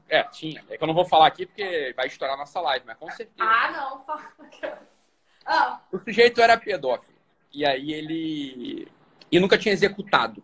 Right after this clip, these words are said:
Speaker 1: mas é uma coisa que atormentava a cabeça dele. Atormentava a cabeça dele, ele sabia que em algum momento ele ia fazer, e, portanto, ele tava desesperado, queria se suicidar, porque não ia poder, é...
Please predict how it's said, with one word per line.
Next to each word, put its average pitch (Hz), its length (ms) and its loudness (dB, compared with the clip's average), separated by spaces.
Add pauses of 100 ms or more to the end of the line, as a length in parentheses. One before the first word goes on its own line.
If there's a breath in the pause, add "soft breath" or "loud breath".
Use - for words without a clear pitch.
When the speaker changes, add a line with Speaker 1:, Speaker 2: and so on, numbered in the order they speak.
(120)
Speaker 1:
mas 139 160 -4
é 156 40 0
uma 147 60 0
coisa 160 140 -4
que 170 40 -4
atormentava 156 680 0
a - 20 -6
cabeça - 420 -8
dele. - 220 -20 (520)
Atormentava 127 600 -2
a 117 40 -6
cabeça 113 300 -6
dele, 151 260 -2
ele 156 120 -2
sabia 160 500 -2
que - 100 -4
em 147 40 6
algum 143 160 0
momento 127 300 -4
ele 117 120 -6
ia 113 120 2
fazer, 123 540 -4 (360 soft breath)
e, 139 80 -8
portanto, 147 380 -4
ele 147 120 2
tava 135 280 4
desesperado, - 600 0
queria 127 200 -10
se - 80 -18
suicidar, 139 580 2
porque 135 320 -8
não 131 160 -12
ia 123 80 -2
poder, 117 500 -2 (120)
é... 101 720 -2